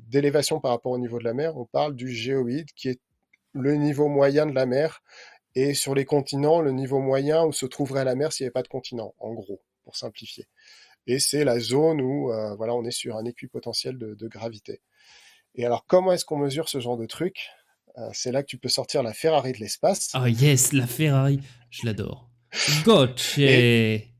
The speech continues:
Speaker 1: Gotche, voilà, c'est le satellite Gotche. Et quand je dis Ferrari de l'espace, hein, c'est, euh, c'est pas de moi, c'est, euh, les Italiens qui ont construit ce satellite, qui l'appellent comme ça.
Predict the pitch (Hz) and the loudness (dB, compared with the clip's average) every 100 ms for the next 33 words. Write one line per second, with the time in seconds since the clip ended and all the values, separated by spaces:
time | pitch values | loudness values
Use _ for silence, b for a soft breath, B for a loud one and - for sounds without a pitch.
0 | _ _ _ _ 135 123 180 175 - 127 | _ _ _ _ -8 0 2 2 -4 -2
1 | 120 120 113 - 123 120 151 139 123 110 | -2 -4 -4 -6 -6 -6 -6 -6 -8 -4
2 | 143 147 - 170 170 - 135 139 160 165 | -4 -4 -6 -4 -4 -2 0 2 2 2
3 | 165 147 175 165 151 147 - 180 175 160 | 0 0 2 2 0 -2 2 0 2 -2
4 | 151 - 139 135 120 117 113 110 110 113 | -4 -4 -2 0 2 2 0 0 0 -2
5 | 110 110 - 127 - - 151 135 156 180 | -4 -4 -4 2 2 2 0 2 0 0
6 | - 147 147 131 120 117 117 175 170 123 | -6 -4 -2 -2 -2 -4 -6 -2 -2 0
7 | 135 151 - 123 139 131 - 143 131 127 | -2 -4 -8 -8 -8 -8 -8 -8 -6 -8
8 | 123 113 135 - 135 123 113 139 139 - | -8 -8 -10 -8 -8 -4 -4 -4 -6 -6
9 | 107 - - | -6 -8 -10